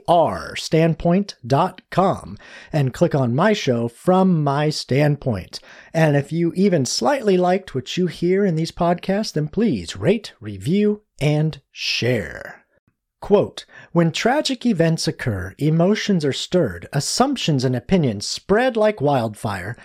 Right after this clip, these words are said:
Facts are buried beneath piles of altered fan fiction, political heads power play for, for supremacy and paternalism, and the social structure begin, becomes engulfed with foolish division,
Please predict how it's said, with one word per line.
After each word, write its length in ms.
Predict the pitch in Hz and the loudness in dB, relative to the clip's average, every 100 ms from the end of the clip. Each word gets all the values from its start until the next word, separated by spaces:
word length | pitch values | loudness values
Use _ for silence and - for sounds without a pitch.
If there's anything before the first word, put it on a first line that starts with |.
| - - - | -20 -20 -4
Facts 520 | - 240 165 - - - | 2 2 0 -8 -10 -4
are 180 | 135 107 - | -2 -4 0
buried 400 | 226 226 120 104 | 2 2 0 -2
beneath 340 | 123 120 107 | -2 -2 -4
piles 440 | - 175 147 117 107 | -6 0 0 0 -2
of 80 | 123 | 0
altered 400 | 127 - 104 - | -2 -4 -8 -2
fan 280 | 139 143 | 0 0
fiction, 480 | 123 101 - 127 135 _ _ _ | -2 -8 -8 -10 -10 _ _ _
political 460 | - 156 185 180 127 | 2 2 2 0 -2
heads 420 | 107 202 160 120 | 0 0 0 -2
power 440 | - - 226 180 - | -6 0 2 2 2
play 260 | 151 127 | 0 -2
for, 160 | - 127 - - | -2 -8 -8 -4
for 140 | 170 135 | -2 -2
supremacy 800 | - - 196 214 170 - 151 143 - - | -4 -2 0 2 0 -2 -2 -4 -12 -10
and 160 | - 139 | -6 -4
paternalism, 800 | - - 208 190 123 123 120 117 _ _ - | -4 0 2 4 2 0 -2 -4 _ _ -6
and 160 | 151 139 | 0 0
the 60 | |
social 560 | - - 196 202 202 185 | 0 0 0 0 -2 -2
structure 580 | - - 120 - - 127 | -4 -2 -2 -2 -4 -2
begin, 480 | 123 123 131 143 - | -2 0 0 0 -2
becomes 460 | 165 - 226 220 156 | -2 0 2 2 2
engulfed 580 | 147 110 202 208 - - | 0 0 2 2 0 -4
with 140 | 123 | -6
foolish 500 | - - 226 285 285 | -8 -2 0 0 -2
division, 560 | 247 151 117 113 110 | -2 0 -2 -2 -6